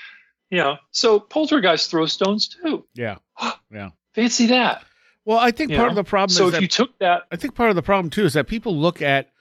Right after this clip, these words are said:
Speaker 2: a poltergeist and they're basically saying, "Well, so you're saying Bigfoot's a ghost?" And it's like, "No, we're saying that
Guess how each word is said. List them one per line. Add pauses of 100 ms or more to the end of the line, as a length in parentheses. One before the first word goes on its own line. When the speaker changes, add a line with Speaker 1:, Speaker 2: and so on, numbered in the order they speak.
(380)
Speaker 2:
a
poltergeist
and
they're
basically
saying,
"Well,
so
you're
saying
Bigfoot's
a
ghost?"
And
it's
like,
"No,
we're
saying
that